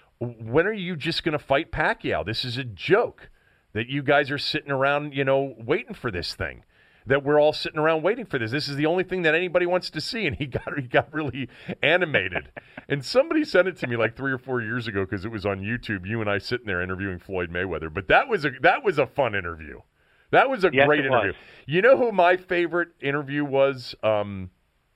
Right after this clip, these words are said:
Speaker 1: we d-, I, he, he was on Radio Row every year. So it was fun the first time, and then after that it was like, "Okay, enough."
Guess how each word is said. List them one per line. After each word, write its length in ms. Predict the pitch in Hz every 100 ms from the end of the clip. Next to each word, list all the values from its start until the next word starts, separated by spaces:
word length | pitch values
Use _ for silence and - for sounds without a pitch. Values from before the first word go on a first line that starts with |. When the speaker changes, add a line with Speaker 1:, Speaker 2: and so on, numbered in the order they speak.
| _ _ _
Speaker 1:
we 180 | 117 185
d-, 140 | 151 120
I, 80 |
he, 180 | 123 - 131
he 180 | 120
was 180 | 175 151
on 140 | 139 123
Radio 320 | 127 120 113
Row 240 | 107 104
every 240 | 98 98 95
year. 400 | 95 92 78 -
So 380 | - 123 110 107
it 120 | 117
was 200 | 117 117
fun 280 | - 156 151
the 80 | 120
first 380 | - 135 -
time, 240 | - 95 90
and 80 | 90
then 120 | 95
after 260 | 101 -
that 240 | 90 90 87
it 60 |
was 160 | 87 85
like, 200 | 92 82
"Okay, 240 | 92 98 82
enough." 340 | 85 76 -